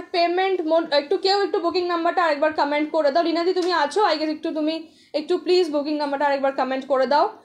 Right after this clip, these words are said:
এ, আহ, বুকিং নাম্বার সবাই দেখে নাও, দেখে তোমরা এসএস পাঠিয়ে দাও, এসএস পাঠিয়ে বুকিং করো, আমি পেমেন্ট অপশনস বলে দিচ্ছি। সরালাম, ঠিক আছে? শ্রাবণী, তুমি কি গিনি নোয়াটা আরেকবার দেখতে চাইছো? একটু আমাকে বলো তো,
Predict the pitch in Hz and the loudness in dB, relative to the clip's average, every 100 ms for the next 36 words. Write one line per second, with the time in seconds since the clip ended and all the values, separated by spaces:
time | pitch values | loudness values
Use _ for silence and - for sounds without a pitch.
0 | _ _ - 285 269 262 247 262 - - | _ _ -2 4 4 4 2 -2 -12 -12
1 | 294 320 381 392 359 349 359 330 320 294 | -4 0 2 2 2 2 2 4 2 0
2 | 311 370 339 302 320 330 302 311 285 320 | 0 0 0 0 0 0 0 0 0 0
3 | 320 330 262 302 302 339 453 - - _ | 0 0 0 0 2 2 2 -4 -20 _
4 | - 320 349 349 311 359 302 359 339 349 | -2 0 2 0 2 0 0 -2 0 2
5 | 427 415 359 339 302 294 269 349 339 233 | 2 2 0 -2 -2 -2 -2 -2 -2 -2
6 | 214 214 - 220 - _ _ _ _ _ | -2 -6 -10 -16 -18 _ _ _ _ _
7 | _ _ _ _ _ _ _ _ _ _ | _ _ _ _ _ _ _ _ _ _
8 | 381 359 330 262 269 359 440 453 403 - | 2 4 4 -2 -2 0 0 2 0 -2
9 | - - _ _ _ _ _ _ _ _ | -20 -20 _ _ _ _ _ _ _ _
10 | _ _ _ _ _ _ _ _ _ - | _ _ _ _ _ _ _ _ _ -4
11 | 320 277 311 349 339 330 339 302 320 320 | 0 2 2 0 -2 -2 0 0 0 0
12 | 339 330 339 262 311 370 370 302 - 285 | 2 0 0 -2 -2 -2 -2 -4 -6 -6
13 | 294 226 220 220 | -4 -2 -4 -4